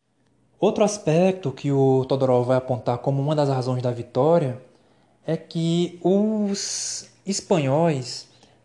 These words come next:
terminaram adotando alguns comportamentos, ter-, terminaram colocando algumas questões em prática que já eram de conhecimento, né,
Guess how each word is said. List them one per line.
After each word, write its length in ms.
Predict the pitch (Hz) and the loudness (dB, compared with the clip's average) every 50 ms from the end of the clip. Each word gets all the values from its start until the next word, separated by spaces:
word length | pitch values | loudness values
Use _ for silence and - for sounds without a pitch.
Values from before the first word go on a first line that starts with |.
| _ - | _ -2
terminaram 640 | - 175 175 202 196 165 160 170 180 180 175 170 170 | 0 0 0 0 0 0 2 2 2 2 2 2 0
adotando 640 | 170 160 170 175 165 170 - - 156 175 180 160 | 2 2 2 2 0 0 -2 -4 -2 0 2 4
alguns 760 | 151 147 139 139 147 175 196 214 220 208 - - - - - | 4 4 2 0 0 0 0 0 0 -2 -4 -8 -12 -12 -12
comportamentos, 1080 | - - 190 180 180 - 196 185 190 - - 165 135 127 131 143 160 165 165 165 - - | -6 -2 -2 -2 2 2 0 0 2 0 -2 -2 0 -2 -2 -2 -2 -2 -2 -4 -8 -8
ter-, 200 | - 147 143 151 147 151 | -4 -4 -4 -4 -4 -4
terminaram 360 | - 151 147 151 147 147 165 | -4 -2 -2 0 0 0 0
colocando 640 | 160 165 170 165 156 160 - 156 147 147 143 143 143 - - - - - - - - - - - _ - | 2 2 2 2 2 2 0 -2 -2 -2 -4 -6 -8 -10 -16 -20 -20 -20 -20 -20 -20 -20 -20 -12 _ 0
algumas 500 | 139 139 139 156 180 190 208 196 196 - | 0 0 2 2 0 2 2 0 0 0
questões 480 | - 170 165 170 - 160 151 143 135 | 0 0 0 0 -4 -2 -2 0 0
em 100 | 165 196 | 0 -2
prática 800 | 185 - - 135 135 151 175 180 175 180 - 139 - - 131 127 127 - - - _ - - - _ _ _ _ _ _ _ _ _ | -2 0 0 2 4 4 4 2 0 -2 -8 -14 -10 -8 -8 -8 -10 -14 -20 -20 _ -20 -20 -20 _ _ _ _ _ _ _ _ _
que 420 | - - 196 214 226 226 202 - - | -8 -4 0 0 0 0 -2 -4 -8
já 380 | - 151 151 202 220 233 220 | -6 0 4 6 6 8 8
eram 400 | 190 165 170 185 202 220 214 185 | 8 8 8 6 6 6 4 2
de 80 | 170 185 | 0 -2
conhecimento, 1040 | 180 - 190 180 185 202 202 - - 262 247 196 151 139 135 139 147 143 - - 233 - - _ _ _ _ - | -2 0 0 0 0 0 -2 -2 -4 -2 0 0 0 0 0 -2 -4 -6 -12 -16 -16 -16 -18 _ _ _ _ -18
né, 180 | 143 143 147 | -18 -18 -16